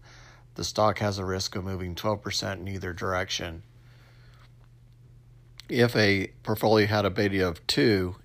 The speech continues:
it was twice as risky as the market in general. That means that,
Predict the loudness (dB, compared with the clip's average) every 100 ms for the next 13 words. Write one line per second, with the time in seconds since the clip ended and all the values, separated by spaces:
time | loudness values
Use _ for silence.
0 | -10 -6 -6 -6 -6 0 2 2 -2 -4
1 | -4 -4 -6 -6 -6 -8 -14 -20 -20 -20
2 | -20 -6 -2 -2 -4 -6 0 6 6 4
3 | -2 -4 -6 -6 -4 -4 -2 -4 -4 -10
4 | -20 -20 -20 -20 -20 -20 -20 -20 -20 -20
5 | -20 -20 -20 -20 -20 -20 -20 -20 -20 -20
6 | -20 -20 -20 -20 -20 -20 -20 -20 -20 -20
7 | -20 -20 -20 -20 -20 -20 -20 -20 -20 -20
8 | -20 -18 -8 0 2 2 -4 -4 -6 -4
9 | -4